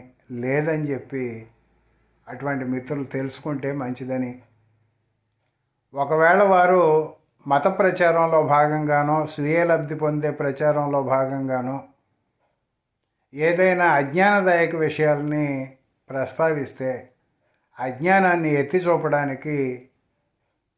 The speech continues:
నాస్తికులో, హేతువాదులో, కమ్యూనిస్టులో కానక్కర్లేదు. ఈ దేశంలో ఉన్న ప్రతి పౌరుడికి ఆ స్వేచ్ఛ ఉంటుంది.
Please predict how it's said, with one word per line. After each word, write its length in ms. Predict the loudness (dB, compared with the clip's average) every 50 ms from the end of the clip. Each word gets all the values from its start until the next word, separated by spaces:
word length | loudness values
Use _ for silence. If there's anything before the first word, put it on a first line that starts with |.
| _ _ _ _ _ _ _ _ _ _ _ _ _
నాస్తికులో, 720 | -14 -12 -10 -10 -10 -10 -8 -8 -6 -6 -4 -4 -2 -2 -2 -2
హేతువాదులో, 800 | -2 -2 -4 -4 -4 -4 -2 0 0 0 0 -2 -4 -4 -4 -4
కమ్యూనిస్టులో 800 | -2 -2 -2 0 0 -2 -2 -2 -4 -4 -6 -8 -4 -2 -2 -2
కానక్కర్లేదు. 840 | -2 -2 -4 -4 -4 -4 -6 -6 -8 -10 -10 -10 -10 -10 -12 -14 -18 -20 _ _ _ _ _ _ -10
ఈ 100 | -10 -8 -6
దేశంలో 480 | -4 -4 -4 -2 -2 -4 -2 -2 -2 -2
ఉన్న 180 | -2 -2 -4 -6 -6
ప్రతి 280 | -4 -6 -6 -4 -6 -6
పౌరుడికి 600 | -4 -2 -2 0 -2 -2 -4 -6 -8 -6 -6 -6
ఆ 80 | -4 -4 -6
స్వేచ్ఛ 380 | -6 -8 -10 -10 -10 -10 -10 -10 -8
ఉంటుంది. 460 | -8 -10 -12 -12 -14 -14 -14 -16 -18